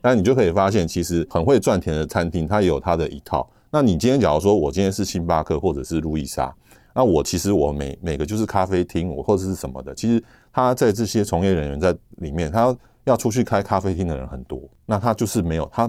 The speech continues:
他，他如果不用高薪，他没有办法帮助他。这就是在整个各个，各行各业，它的含金量不一样的时候，它会有一些不同的，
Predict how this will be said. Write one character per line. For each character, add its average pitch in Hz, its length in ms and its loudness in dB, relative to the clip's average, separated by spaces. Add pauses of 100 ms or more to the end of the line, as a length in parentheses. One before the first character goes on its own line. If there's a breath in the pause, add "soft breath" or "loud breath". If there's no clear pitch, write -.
他， 110 320 0
他 110 160 0
如 104 80 0
果 82 140 2
不 78 120 -2
用 82 140 0
高 69 200 -4
薪， 69 200 -10
他 98 120 -4
没 101 100 -2
有 69 60 -4
办 76 120 -4
法 65 120 -8
帮 64 120 -12
助 - 220 -14
他。 - 180 -16 (120)
这 151 100 2
就 139 140 4
是 127 200 4
在 101 320 4 (480)
整 73 280 -2
个 69 180 0 (140)
各 117 120 2
个， 92 200 2
各 - 120 2
行 80 140 2
各 87 100 0
业， 82 140 4
它 98 80 -2
的 87 60 0
含 73 180 -4
金 80 100 -4
量 82 240 0
不 87 140 0
一 71 100 -4
样 73 180 -2
的 65 80 -10
时 - 220 -12
候， 71 220 -8 (380)
它 101 160 -2
会 95 200 2
有 69 240 -6
一 85 80 -2
些 73 480 -4
不 - 120 2
同 69 260 -6
的， 67 180 -8